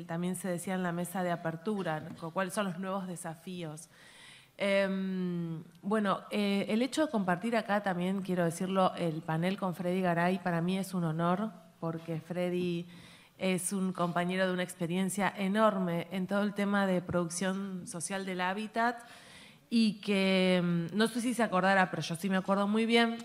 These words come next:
que cuando él estaba en, en la dirección del Instituto Provincial de la Vivienda, allá por los años dos mil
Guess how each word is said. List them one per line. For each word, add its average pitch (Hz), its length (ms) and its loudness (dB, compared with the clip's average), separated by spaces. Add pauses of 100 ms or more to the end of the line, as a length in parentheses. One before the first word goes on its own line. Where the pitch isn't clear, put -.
(400)
que 180 120 -4
cuando 185 360 4
él 226 120 4
estaba 226 520 6
en, 202 140 0
en 180 400 0
la 175 80 2
dirección 208 560 2
del 202 140 2
Instituto 196 420 -2
Provincial 196 520 2
de 196 80 0
la 170 100 2
Vivienda, 190 800 0
allá 170 280 -2
por 175 120 -2
los 170 240 -4
años 165 260 -2
dos 156 140 -4
mil 196 400 -2